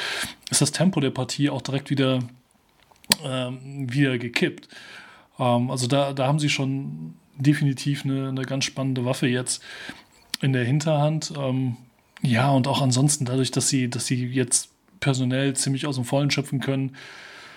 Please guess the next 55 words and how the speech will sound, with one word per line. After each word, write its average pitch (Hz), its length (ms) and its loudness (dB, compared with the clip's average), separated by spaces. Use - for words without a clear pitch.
sind 131 400 2
die 147 120 6
halt 135 300 0
locked 127 340 -4
and 131 140 2
loaded, 135 460 2
ne? 123 80 0
Ähm, 131 540 0
auch 131 120 -4
da 135 260 4
wieder, 127 260 2
wenn 131 240 4
wir 135 60 2
uns 127 140 0
betrachten, 131 800 -2
mit, 135 260 6
mit 131 220 0
was 143 160 0
für 156 80 0
einer 143 140 2
Tendenz 143 440 -2
sie 151 100 -2
jetzt 143 240 0
nach 135 120 -2
München 147 360 2
fahren. 135 360 0
Ähm, 131 580 4
sie 123 200 2
sind 120 160 4
raus 147 220 2
aus 135 120 -2
der 135 80 0
Euroleague, 131 540 2
sie, 127 400 0
sie 127 160 -6
können 139 640 -2
deutlich 147 460 2
mehr 135 120 -2
durchatmen, 131 920 0
auch 131 160 -4
wenn 131 100 4
sie 127 100 4
natürlich 123 300 4
noch 123 100 2
das 127 160 0
ein 139 180 0
oder 131 120 0
andere 123 200 2
Nachholspiel 131 680 4
jetzt 127 200 2
hatten, 131 240 0
aber 123 120 2
trotzdem 135 360 0
sind 127 180 2
sie 131 240 4